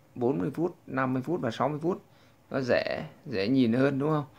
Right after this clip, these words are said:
Hoặc là sẽ ứng với một cái công thức toán học. Các bạn có thể lên Google đánh từ khóa tachmeter á, có một công thức toán học.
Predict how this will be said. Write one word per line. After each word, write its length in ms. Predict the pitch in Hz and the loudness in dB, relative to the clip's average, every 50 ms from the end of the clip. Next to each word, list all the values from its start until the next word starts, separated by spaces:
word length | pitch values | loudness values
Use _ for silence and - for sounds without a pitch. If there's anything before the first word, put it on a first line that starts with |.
| - - - - _ _ - _ _ | -20 -20 -20 -20 _ _ -20 _ _
Hoặc 220 | - 113 110 - 110 | 2 2 4 4 4
là 160 | 107 107 104 | 2 2 2
sẽ 500 | 104 - 95 82 62 76 110 139 143 139 | 0 -2 -2 0 2 4 4 4 4 2
ứng 360 | - 127 135 139 170 180 185 | 2 2 2 2 0 -2 -2
với 120 | 175 170 175 | -2 -2 0
một 200 | 175 160 123 120 127 | 0 0 0 0 0
cái 80 | 135 | -2
công 200 | 135 - 135 131 | 0 0 0 2
thức 140 | 131 160 156 - | 0 -2 -2 0
toán 180 | 139 135 156 | 0 0 2
học. 260 | 165 147 117 - - - - - - - - - | 2 2 2 2 0 -10 -20 -20 -20 -20 -12 0
Các 40 | - | 4
bạn 220 | 135 117 98 - 113 | 4 4 4 4 0
có 60 | 135 | 0
thể 140 | 135 120 127 | 0 2 2
lên 260 | 135 135 135 131 127 | 4 4 4 4 4
Google 380 | 131 127 120 123 117 113 110 | 4 4 6 6 6 6 6
đánh 220 | 110 104 117 156 170 | 6 4 2 0 -2
từ 140 | 165 143 117 | -2 -2 0
khóa 160 | - 120 135 | 0 0 0
tachmeter 440 | - 160 160 156 147 - - 135 131 131 135 | 0 -2 -4 -4 -4 -2 0 2 2 4 2
á, 80 | 143 156 - - | 0 -2 -6 -4
có 80 | - 135 | -4 -2
một 200 | 147 135 120 113 | 0 0 -2 0
công 160 | - 135 127 127 | 0 0 0 0
thức 100 | 135 104 | 0 0
toán 140 | - 143 151 | -2 -2 2
học. 280 | 151 127 113 - - | 2 2 2 2 0